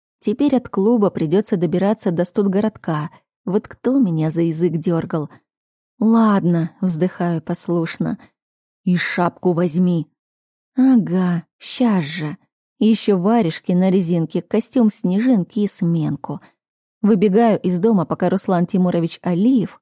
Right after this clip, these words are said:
о чем-нибудь важном вновь не припомнил. В то время, как еду в чистенькой «Тойоте», успеваю два раза подкрасить губы и четыре полюбоваться на фотографию Громова с Мымрой.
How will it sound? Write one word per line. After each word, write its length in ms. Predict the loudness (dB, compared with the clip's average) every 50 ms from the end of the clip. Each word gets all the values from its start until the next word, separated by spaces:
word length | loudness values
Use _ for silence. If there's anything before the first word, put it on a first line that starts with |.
| _ _ _
о 100 | -4 -4
чем-нибудь 540 | -4 -2 0 2 4 4 4 2 0 -2 0
важном 480 | 0 0 0 0 0 0 0 0 0 0
вновь 340 | 0 -2 -2 -2 -2 -2
не 100 | -2 -2
припомнил. 720 | -2 -2 -4 -6 -6 -6 -4 -4 -2 -4 -4 -6 -10 -12 -14 _ _ _ _ _ _ _ _ _ _ _ _ _ _ _ _ _ _ _ _ _ _ _
В 100 | -20 -4
то 140 | -2 0 2
время, 440 | 4 4 4 4 6 6 4 4 2
как 280 | 2 0 0 0 0
еду 340 | 0 2 2 4 2 2 0
в 80 | -2 -2
чистенькой 640 | -2 -2 -2 -2 0 0 0 0 0 -2 -2 -2
«Тойоте», 600 | 0 -2 0 2 2 2 2 0 0 -4 -4 -4 _ _ _ _ _
успеваю 480 | -2 -2 0 0 0 2 4 4 4
два 200 | 4 4 2 2
раза 200 | 2 2 0 0
подкрасить 560 | -2 -2 -4 -4 -2 -2 -2 0 -2 -4 -4 0
губы 340 | 0 0 2 2 0 -2 -4 _ _ _
и 120 | -2 -2
четыре 640 | -2 -2 -8 -10 -10 _ 0 0 2 2 2 0 -2 _ _ _ _
полюбоваться 600 | 0 2 2 2 2 2 2 0 0 0 0 2
на 100 | 2 2
фотографию 640 | 0 -2 -2 -2 0 0 0 0 0 0 0 0 0
Громова 520 | 2 2 2 2 2 2 2 0 -2 -4 -8 -12
с 240 | -12 -8 -4 -2 -2
Мымрой. 560 | 0 0 0 -2 -2 -4 -6 -8 -12 -14